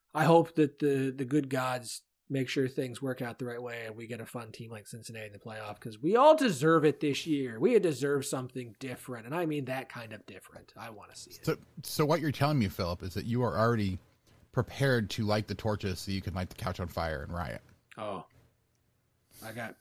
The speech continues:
Speaker 1: I got, I got some, some oil back here. Oil. I live in Arkansas.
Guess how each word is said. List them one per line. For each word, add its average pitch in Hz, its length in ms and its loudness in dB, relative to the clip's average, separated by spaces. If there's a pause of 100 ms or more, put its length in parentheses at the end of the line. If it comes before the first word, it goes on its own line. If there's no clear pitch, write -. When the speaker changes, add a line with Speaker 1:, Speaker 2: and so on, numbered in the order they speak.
(160)
Speaker 1:
I 110 80 -16
got, 113 180 -12
I 131 60 -14
got 123 160 -10
some, 110 200 -16 (460)
some - 240 -20
oil 117 260 -12
back 104 260 -14
here. 104 260 -14 (720)
Oil. 160 380 6
I 147 40 -4
live 180 120 8
in 165 60 6
Arkansas. 120 540 4